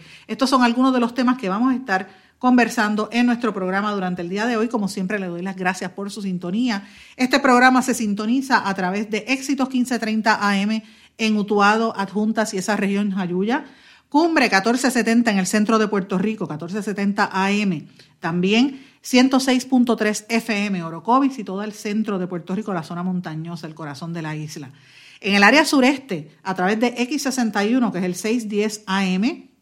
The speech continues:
Patillas, toda esa región, noventa y cuatro punto tres F M, que incluye, además de Patillas, Arroyo, Salinas, Yabucoa, Maunabo, todo el sureste de Puerto Rico,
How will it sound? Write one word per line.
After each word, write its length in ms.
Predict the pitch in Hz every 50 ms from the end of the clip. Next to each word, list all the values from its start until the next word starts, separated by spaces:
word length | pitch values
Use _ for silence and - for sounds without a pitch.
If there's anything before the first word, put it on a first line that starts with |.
| _
Patillas, 640 | - 170 165 165 202 202 208 180 - 170 143 - -
toda 220 | - 185 190 202 190
esa 160 | 202 214 196
región, 400 | 214 202 196 170 156 165 196 - - - - _ _
noventa 400 | - 202 196 196 196 196 185 185
y 60 | 185 185
cuatro 380 | - 240 247 262 254 254 240
punto 260 | 254 247 233 233 226
tres 300 | 220 220 214 214 208 - -
F 240 | 214 208 202 233 208
M, 400 | 190 196 220 269 320 339 - - _ _ _ _ -
que 60 | 202
incluye, 420 | 185 175 196 190 196 214 220 220 220
además 300 | 180 175 165 170 175 175
de 80 | 214 202
Patillas, 580 | 214 202 202 214 214 220 226 226 226 - - - - -
Arroyo, 540 | 185 165 - 185 185 196 220 220 226 226 226
Salinas, 460 | - 156 151 165 180 196 190 185 180
Yabucoa, 440 | 170 156 151 151 156 170 175 175 170
Maunabo, 440 | 156 147 151 156 170 170 156 156
todo 180 | 156 180 190 214
el 80 | 233 233
sureste 480 | - - 208 190 202 202 202 - 202
de 80 | 180 170
Puerto 300 | 170 165 160 - 160 156
Rico, 360 | 160 165 170 196 240 277